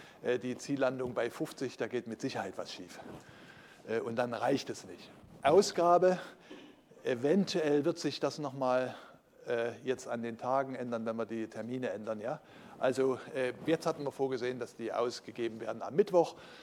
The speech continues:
und dass sie dann entsprechend an der darauffolgenden Wo-, Woche abzugeben sind, die Hausaufgaben,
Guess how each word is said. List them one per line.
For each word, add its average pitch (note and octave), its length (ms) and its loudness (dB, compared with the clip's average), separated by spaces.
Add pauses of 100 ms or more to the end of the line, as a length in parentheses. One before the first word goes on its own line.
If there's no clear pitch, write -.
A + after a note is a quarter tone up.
(120)
und C3 180 -4
dass C#3+ 120 2
sie C#3+ 80 -4
dann C3 160 2
entsprechend B2+ 640 -4 (100)
an A#2 80 -4
der A2+ 80 2
darauffolgenden B2+ 760 2
Wo-, A2+ 320 -2 (120)
Woche A2 360 -2 (280)
abzugeben D3+ 580 4
sind, C3+ 320 0
die B2+ 100 0
Hausaufgaben, A#2+ 680 2